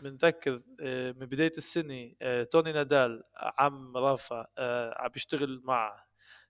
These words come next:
الياسيم، وطلع حكى كثير بعد ما فازوا يوم الجمعة اللاعبين، وراح يل-، وإنه انعرفت القرعة، راح يلعبوا مع بعض اليوم. طلع حكى كثير إنه توني نادال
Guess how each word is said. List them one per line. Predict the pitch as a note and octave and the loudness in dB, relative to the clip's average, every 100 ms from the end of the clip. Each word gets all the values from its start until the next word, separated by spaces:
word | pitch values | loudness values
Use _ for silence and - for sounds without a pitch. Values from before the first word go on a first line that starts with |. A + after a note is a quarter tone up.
| - | -12
الياسيم، | - C3 A#2+ A#2+ - E3 F#3 G3 G3 | -10 -6 -6 -6 -6 -6 -4 -6 -8
وطلع | - C#3+ C3 B2+ B2+ F3 | -10 -6 -6 -6 0 2
حكى | E3 E3+ - | 4 2 -2
كثير | - - D#3 | -10 -2 0
بعد | C3+ D3 | 6 4
ما | D3 | 4
فازوا | C#3 D#3 B2 B2+ | 2 2 2 -2
يوم | C#3 C3+ | -2 -2
الجمعة | B2+ C#3 A#2 | -4 -2 -2
اللاعبين، | A2+ B2 A#2+ B2 A#2+ C#3+ B2+ - | -2 -6 0 2 4 2 0 -6
وراح | - A#2+ A#2 | -12 -8 0
يل-، | C#3+ C3+ | 0 0
وإنه | C3 B2+ B2 | -8 -10 -14
انعرفت | B2 B2+ C3+ - - | -4 -2 -2 -4 -10
القرعة، | - B2+ A#2+ | 0 2 2
راح | A#2+ | 2
يلعبوا | B2 A#2+ A#2 | 0 0 -2
مع | A2+ | -2
بعض | - A#2+ A#2 | 4 4 2
اليوم. | A2+ C#3 D#3+ E3+ - - - _ - | -6 -4 -4 -8 -20 -20 -20 _ 0
طلع | |
حكى | D3+ D#3+ - | 2 2 0
كثير | - E3+ C#3+ C#3+ | -8 -6 -4 -6
إنه | C3+ C3 | -8 -2
توني | E3 D#3 | 0 0
نادال | D3 C#3 D3 C#3 | -2 0 2 2